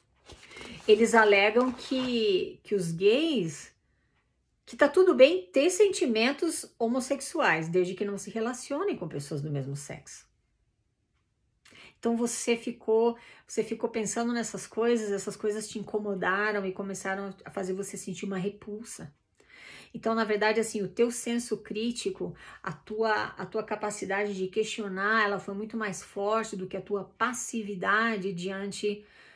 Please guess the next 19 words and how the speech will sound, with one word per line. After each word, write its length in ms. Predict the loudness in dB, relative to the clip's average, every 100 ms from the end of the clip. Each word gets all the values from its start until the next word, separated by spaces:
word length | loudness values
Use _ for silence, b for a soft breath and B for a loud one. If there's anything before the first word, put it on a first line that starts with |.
| B B -20 _ _ _
da 140 | -2 0
igreja, 640 | 2 2 4 2 0 -8 -16 _ _ _
né? 260 | -6 -2 -2
Porque 180 | -6 -4
ela 160 | -4 -2
quer 180 | -2
você 600 | -2 -4 -2 0 0 0 0
uma 180 | -2
pessoa 320 | -4 -4 -4 -2
passiva, 720 | -2 -2 -4 -2 0 2 0
uma 180 | -2 -2
pessoa 300 | -4 -4 -4
que 140 | -4
não 160 | -6 -4
questiona, 960 | -6 -4 -2 0 2 0 0 0 -4 B B B _ _
que 140 | -8
deixa 360 | 4 4 4 -2
pra 220 | -4 -2
lá. 640 | 0 2 2 2 0 -4